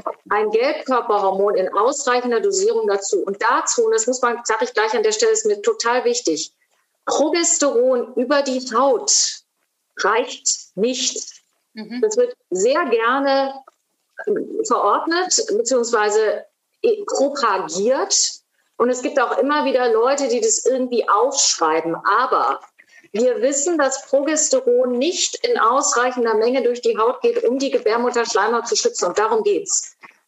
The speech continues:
Speaker 1: Östrogene alleine bei noch vorhandener Gebärmutter erhöhen das Gebärmutterkrebsrisiko dramatisch. Man braucht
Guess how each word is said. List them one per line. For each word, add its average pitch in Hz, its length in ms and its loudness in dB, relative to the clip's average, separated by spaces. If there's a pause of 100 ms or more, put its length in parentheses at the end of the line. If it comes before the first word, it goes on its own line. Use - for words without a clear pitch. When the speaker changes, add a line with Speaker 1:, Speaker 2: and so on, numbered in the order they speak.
(120)
Speaker 1:
Östrogene 277 720 0
alleine 240 680 2 (340)
bei 185 280 4
noch 220 220 0
vorhandener 240 460 0
Gebärmutter 214 560 2
erhöhen 180 560 0
das 262 180 0
Gebärmutterkrebsrisiko 214 1700 0 (300)
dramatisch. 214 1200 0 (380)
Man 196 220 2
braucht 185 400 0